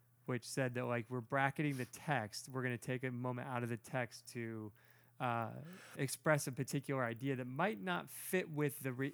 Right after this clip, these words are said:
the text around it for whatever reason. So it's kind of like a pause. We need to include this article in here, and then we'll unpause and go back to what we were originally talking about. Um, this is actually the beginning, potentially, some people debate on this,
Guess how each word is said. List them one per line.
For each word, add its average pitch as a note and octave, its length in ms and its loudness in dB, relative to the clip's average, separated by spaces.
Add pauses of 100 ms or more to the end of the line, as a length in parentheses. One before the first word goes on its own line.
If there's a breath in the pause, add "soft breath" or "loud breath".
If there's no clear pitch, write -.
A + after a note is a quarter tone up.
the C3 140 0
text - 360 0
around B2 280 4
it A#2+ 80 -2
for - 100 -4
whatever A#2+ 240 2
reason. A2+ 260 0
So B2+ 120 -2
it's B2 100 -2
kind D3+ 160 2
of C3 60 0
like B2 100 0
a A2 60 -6
pause. B2 520 2 (380 loud breath)
We D3 140 4
need D#3 100 6
to D3 120 4
include D#3+ 340 2
this D3+ 160 2
article C3 420 4
in A2+ 80 -2
here, A#2 140 0
and A#2 100 0
then A#2+ 140 0
we'll A2+ 360 2
unpause B2+ 440 0
and A#2+ 100 -4
go A#2 80 0
back A2+ 280 0
to - 100 -10
what B2+ 80 -6
we A#2 80 -6
were A2 80 -4
originally G#2+ 260 -6
talking C#3+ 380 -2
about. A2 320 -4 (500 loud breath)
Um, C#3+ 320 0
this D#3+ 240 2
is G3+ 80 -4
actually F3 300 4
the C3+ 120 -2
beginning, A#2+ 920 0 (160)
potentially, C3+ 840 0
some C#3 440 -4 (320 soft breath)
people F3+ 240 -2
debate B2 340 -2
on A2 160 -6
this, A2 300 -8